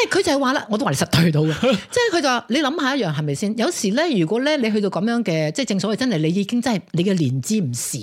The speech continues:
Speaker 1: 㗎啦嘛，你見人啊、
Speaker 2: 係啊。
Speaker 1: 講嘢啊、對朋友啊嗰啲嘢，佢如果咧仲要響一啲好細微嘅地方度仲要重新解釋咧，除咗佢係新朋友啫。如果唔係咧，其實免咗呢啲去啦，因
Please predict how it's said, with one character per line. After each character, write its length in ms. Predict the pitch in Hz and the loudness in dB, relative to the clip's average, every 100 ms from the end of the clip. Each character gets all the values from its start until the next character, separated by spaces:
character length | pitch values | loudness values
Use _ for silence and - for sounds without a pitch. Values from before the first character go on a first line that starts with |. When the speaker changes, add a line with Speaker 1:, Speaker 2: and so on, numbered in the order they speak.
| 143 | 0
Speaker 1:
㗎 100 | 185 | 2
啦 80 | 156 | 0
嘛， 120 | 175 | 0
你 100 | 147 | 0
見 160 | 135 127 | 2 4
人 140 | 131 | 4
啊、 60 | 165 | 4
Speaker 2:
係 40 | 190 190 | 4 2
啊。 120 | 175 208 | 2 2
Speaker 1:
講 280 | 151 139 220 | 0 2 2
嘢 260 | 196 160 | 4 2
啊、 100 | 165 | 2
對 220 | 165 196 175 | 0 0 0
朋 280 | - 127 | -2 -2
友 100 | 135 | -2
啊 40 | 139 | -2
嗰 140 | 160 170 | -2 -2
啲 220 | 226 156 | 0 0
嘢， 40 | - - - - | -2 -14 -14 -2
佢 260 | 381 240 | 0 2
如 60 | 220 | 2
果 160 | 247 339 | 0 -2
咧 80 | 403 | -2
仲 220 | - 233 240 | 0 0 0
要 100 | 269 | 2
響 200 | 208 320 | 0 0
一 40 | 349 | 0
啲 40 | 311 | 0
好 60 | 226 | 0
細 440 | - - 202 196 180 | -2 -2 0 2 0
微 100 | 131 | 0
嘅 80 | |
地 160 | 180 170 | 0 -2
方 160 | 240 254 | -2 -2
度 60 | |
仲 120 | 180 | -2
要 60 | 175 | -2
重 240 | - 147 143 | -2 -4 -2
新 200 | 226 233 | -2 -2
解 180 | 135 | -2
釋 100 | 170 214 | -2 -2
咧， 120 | 214 - _ | -2 -6 _
除 160 | - - | -4 0
咗 140 | 196 330 | 2 2
佢 120 | 208 | 0
係 20 | |
新 160 | - 214 | -2 -2
朋 160 | 143 | -2
友 100 | 123 143 | -4 -4
啫。 120 | 165 - - - - | -6 -8 -20 -16 -2
如 140 | 254 | 0
果 120 | 285 466 302 | 0 0 0
唔 40 | |
係 240 | 180 190 240 | 0 2 2
咧， 160 | 302 294 - - | 0 -2 -12 -6
其 80 | 208 | -2
實 100 | 208 | 0
免 340 | 226 190 190 233 | 2 2 4 2
咗 80 | |
呢 140 | 240 254 | 0 0
啲 180 | 254 196 | 0 0
去 60 | 170 | -2
啦， 100 | 185 - - | -4 -8 -10
因 60 | - | -2